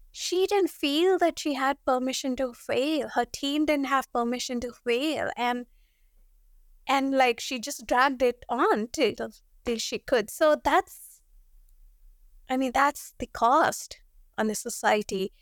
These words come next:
Um, it's, it just takes away from us who we,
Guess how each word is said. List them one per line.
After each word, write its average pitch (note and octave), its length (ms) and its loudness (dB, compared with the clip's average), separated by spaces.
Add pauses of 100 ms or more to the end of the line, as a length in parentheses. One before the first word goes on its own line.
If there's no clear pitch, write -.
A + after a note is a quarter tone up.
(1300)
Um, A3 400 4 (520)
it's, B3 360 0
it A#3+ 160 0
just - 360 -6
takes A#3+ 300 0
away A3 600 0 (640)
from G#3 300 0
us G3+ 320 0
who G#3+ 160 -2
we, G#3 200 -8